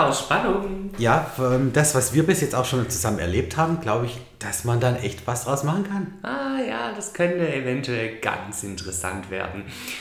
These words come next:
Speaker 1: Naja, der Grundgedanke war ja, ähm, dass wir eben sehr, sehr oft am Abend zusammensitzen und halt ab und an mal Wein trinken.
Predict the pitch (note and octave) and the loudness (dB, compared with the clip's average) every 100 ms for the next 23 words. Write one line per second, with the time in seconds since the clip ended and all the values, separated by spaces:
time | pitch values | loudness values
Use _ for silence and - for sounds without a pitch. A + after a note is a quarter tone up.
0 | - B2+ C#3+ D#3 F3+ G#3 G3 D3+ D3 D3+ | -4 2 4 4 2 2 2 4 4 4
1 | B2+ B2+ C3 C#3+ D#3 - - - - - | 4 2 4 0 -2 -6 -16 -20 -20 -16
2 | - A#2 A2+ A2+ A2+ - - A#2 A2 A2+ | -4 0 0 -2 -6 -16 -10 -4 -4 -4
3 | G#2 G#2+ G#2 G2+ - - _ _ - - | -6 -6 -6 -8 -14 -20 _ _ -10 -6
4 | C#3 C#3 B2+ A#2+ C3 B2+ - - A2 G#2+ | -2 0 0 -2 -2 -6 -10 -10 -8 -4
5 | A2 A2+ G#2+ G#2+ B2 B2 C3+ B2 B2+ B2 | -4 -2 -4 -2 2 4 2 2 0 -2
6 | C#3 C#3 D#3 F#3+ F#3+ - A#3+ B3 - - | -4 0 2 2 0 0 2 2 -4 2
7 | F#3 E3 D3+ - - F2 F2 E2+ - - | 6 6 4 0 -4 -4 -10 -10 -14 -16
8 | - _ _ _ _ _ - G#2+ G#2+ G#2 | -20 _ _ _ _ _ -2 4 4 4
9 | G2+ G2 F#2+ G#2 G2+ - G2+ G2+ G2+ - | 0 -2 -2 -2 -2 -2 -2 -6 -6 -4
10 | G2 F2+ F2 F#2 - | -2 -2 -6 -10 -14